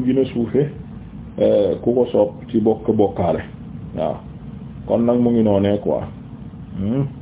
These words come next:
Mu ne aw atlaqa, loolu benn tontu la, aw wala boo atlaqa alayhi kufra li shubuhihi bihi, ndax da ko jo-,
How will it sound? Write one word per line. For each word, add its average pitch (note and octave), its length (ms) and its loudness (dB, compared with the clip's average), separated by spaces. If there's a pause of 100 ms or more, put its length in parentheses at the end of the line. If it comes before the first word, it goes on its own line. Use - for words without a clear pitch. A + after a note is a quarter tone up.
(720)
Mu A2 140 6
ne D#3+ 80 6
aw E3 400 4
atlaqa, C#3+ 600 2
loolu B2+ 240 6
benn B2+ 260 4
tontu G#2+ 280 2
la, F#2 120 4
aw C#3 120 6
wala D3+ 260 4
boo C#3 180 2
atlaqa C#3 440 2
alayhi B2+ 280 4
kufra B2 300 4
li A#2+ 160 2
shubuhihi A#2 580 4
bihi, F#2 300 2 (580)
ndax C3 220 2
da D3 80 6
ko D#3 360 2 (800)
jo-, C3 200 4